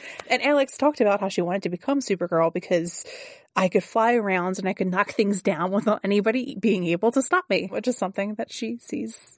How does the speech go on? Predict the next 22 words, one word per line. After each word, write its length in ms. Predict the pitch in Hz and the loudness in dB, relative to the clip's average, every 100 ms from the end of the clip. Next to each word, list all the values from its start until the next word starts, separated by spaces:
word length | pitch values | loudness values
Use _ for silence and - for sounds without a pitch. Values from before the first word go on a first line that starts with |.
| - | -6
Supergirl 420 | - 220 196 175 | -4 0 4 4
do. 180 | 180 254 - | 4 2 4
<laughs> 80 | 277 - - - - | 0 0 -12 -10 -2
But 80 | 285 | 2
then 100 | 294 | 2
we 100 | 285 | 2
also 180 | 320 | 2
see 240 | 302 - 269 | 0 2 0
her 800 | - - 240 233 233 226 214 - - | -2 -2 2 4 4 4 2 0 -8
take 180 | - 208 | -4 -2
that 160 | 180 196 | 0 0
ability 640 | 185 160 160 156 170 180 _ - - | 2 0 -2 -6 -6 -8 _ -8 -6
to 160 | 175 160 | -4 -2
move 400 | 160 175 175 - | -2 -2 -6 -4
the 180 | 151 | -2
earth 400 | 151 165 170 - - | 2 0 0 -4 2
and 140 | 196 | 4
use 160 | 214 190 | 4 2
it 120 | - | 2
to 100 | 180 | 0
fix 320 | - - - | 0 0 -4
problems 720 | - 320 190 - - - | 2 4 4 -2 -4 -6